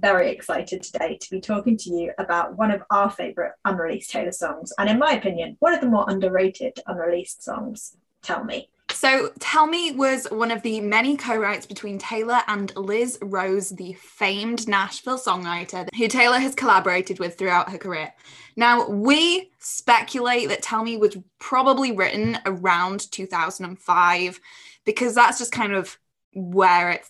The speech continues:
Speaker 2: fits lyrically and from the storyline perspective and the way that it's written. Would you agree, Molly?
Speaker 1: Definitely, yeah. I think it's interesting how when you listen to Taylor's unreleased songs, you can almost place them on a timeline with, um,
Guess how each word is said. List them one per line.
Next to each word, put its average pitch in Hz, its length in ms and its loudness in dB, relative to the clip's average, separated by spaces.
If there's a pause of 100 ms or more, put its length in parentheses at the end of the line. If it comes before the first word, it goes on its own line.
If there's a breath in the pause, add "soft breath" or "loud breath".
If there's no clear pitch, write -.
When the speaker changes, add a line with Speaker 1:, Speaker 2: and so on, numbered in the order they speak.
Speaker 2:
fits - 340 -2
lyrically 208 840 0
and 196 240 -4
from 185 160 -10
the 180 60 -8
storyline 185 720 -2
perspective 214 580 -6
and 180 380 -6
the 185 180 -4
way 180 200 0
that 170 180 -4
it's - 220 -8
written. 190 340 -6
Would 208 160 -8
you 220 80 0
agree, 220 240 0
Molly? 254 420 -4 (400)
Speaker 1:
Definitely, 180 640 -4
yeah. 185 340 0 (140)
I 220 60 4
think 359 180 2
it's 381 120 -2
interesting 185 600 0
how 185 360 -4 (320)
when 196 160 2
you 190 100 2
listen 196 280 0
to - 100 -10
Taylor's 180 320 -2
unreleased 170 400 -2
songs, - 260 -6
you 190 80 -8
can 196 400 -2
almost 185 340 0
place 185 220 -2
them 196 140 -6
on 202 80 4
a 196 60 2
timeline 180 580 -2
with, 175 260 0
um, 165 300 -4